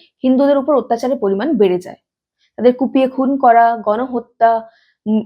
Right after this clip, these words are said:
মু-, হিন্দু মহিলাদেরকে বাড়ি থেকে তুলে নিয়ে চলে যাওয়া ইত্যাদি ইত্যাদি অনেক সমস্যা হয়েছিল। একাধিকবার দাঙ্গার নাম করে হিন্দুদেরকে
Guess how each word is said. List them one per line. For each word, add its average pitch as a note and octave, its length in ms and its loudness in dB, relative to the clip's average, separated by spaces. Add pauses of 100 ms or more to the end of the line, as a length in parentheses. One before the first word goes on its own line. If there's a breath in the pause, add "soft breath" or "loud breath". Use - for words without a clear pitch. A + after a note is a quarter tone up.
(120)
মু-, A#3 180 -4
হিন্দু B3+ 280 2
মহিলাদেরকে A#3+ 520 0
বাড়ি G#3+ 180 0
থেকে A#3 200 -6
তুলে A#3 220 0
নিয়ে C4 200 -4
চলে A#3+ 220 0
যাওয়া A3+ 360 4 (280 loud breath)
ইত্যাদি C#4 380 -4
ইত্যাদি C#4+ 440 -6 (200)
অনেক D#4 240 2
সমস্যা A#3 400 -4
হয়েছিল। A3+ 280 0
একাধিকবার C#4+ 640 0
দাঙ্গার A3+ 320 0
নাম G3+ 220 -4
করে A3+ 180 -2
হিন্দুদেরকে A3 600 -4